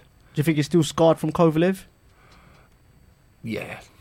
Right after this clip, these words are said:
Speaker 1: Yeah.
Speaker 2: It's, it's, it's hard for me to say, do you know what I mean, if he is
Speaker 1: Yeah.
Speaker 2: or isn't, but that was a devastating defeat.
Speaker 1: Yeah.
Speaker 2: And, uh, and then since then, I've not been really too impressed with, like, the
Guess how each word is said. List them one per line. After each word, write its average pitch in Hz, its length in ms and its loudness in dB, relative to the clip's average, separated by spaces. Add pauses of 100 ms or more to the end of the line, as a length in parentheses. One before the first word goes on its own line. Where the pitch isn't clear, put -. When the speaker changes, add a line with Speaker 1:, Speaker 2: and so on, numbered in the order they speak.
(220)
Speaker 1:
Yeah. - 120 -18
Speaker 2:
It's, 117 180 -6
it's, 151 200 2
it's 180 240 0
hard 226 240 8
for 143 100 -4
me 139 180 4
to 117 140 -8
say, 120 240 2
do 120 100 -6
you 135 40 0
know 139 80 4
what 127 60 4
I 131 40 2
mean, 127 160 4
if 120 120 -4
he 127 160 2
is 110 100 0
Speaker 1:
Yeah. 120 60 2
Speaker 2:
or 120 80 2
isn't, 117 240 -2
but 127 220 2 (280)
that 135 100 -2
was 123 120 -4
a 117 100 -4 (380)
devastating 107 540 0
defeat. 113 400 -4 (100)
Speaker 1:
Yeah. 98 260 -12 (320)
Speaker 2:
And, 113 420 -2
uh, 113 220 2 (680)
and 113 140 0
then 120 100 2
since - 360 2
then, 120 140 2
I've 117 200 0
not 151 260 0
been 120 180 -2
really 120 240 0
too 131 260 0
impressed 120 520 0
with, 117 260 -6 (640)
like, 117 200 0
the 123 100 -4